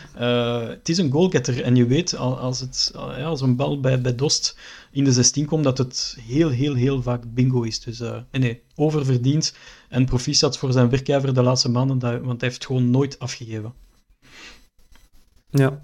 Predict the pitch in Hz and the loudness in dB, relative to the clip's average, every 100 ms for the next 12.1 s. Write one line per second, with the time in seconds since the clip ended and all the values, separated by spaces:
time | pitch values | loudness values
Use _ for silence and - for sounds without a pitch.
0 | - 139 135 131 123 123 117 117 117 110 | 4 6 6 2 2 4 4 2 2 0
1 | 117 110 - 110 110 110 110 - 110 113 | 0 -4 -2 -2 0 -2 -4 -6 -6 -4
2 | 113 - - 113 131 123 120 117 - 131 | -8 -8 -8 -2 4 4 4 -2 -4 0
3 | 120 113 110 110 160 165 170 147 110 107 | 0 0 0 0 4 6 8 6 6 2
4 | 104 110 107 107 107 - - - - - | 0 -2 -2 -4 -8 -16 -18 -18 -16 -16
5 | - - 160 165 180 185 180 - - 190 | -18 -6 2 8 8 8 6 4 4 8
6 | 190 190 185 139 143 151 180 180 180 185 | 8 8 6 4 4 2 4 4 2 2
7 | 175 - - 202 208 - - 120 113 117 | -2 -4 -6 -4 -4 -6 -4 0 4 4
8 | - 165 - 180 180 170 165 196 190 - | 2 -2 4 6 8 6 4 2 0 -12
9 | - - - _ - 165 151 127 127 131 | -18 -20 -20 _ -2 2 4 6 4 2
10 | - 131 131 131 127 139 147 151 175 165 | -8 -2 -2 0 2 2 2 2 2 2
11 | 170 196 196 - - 135 127 - 135 127 | 0 -2 -4 -8 -10 -2 -2 0 2 2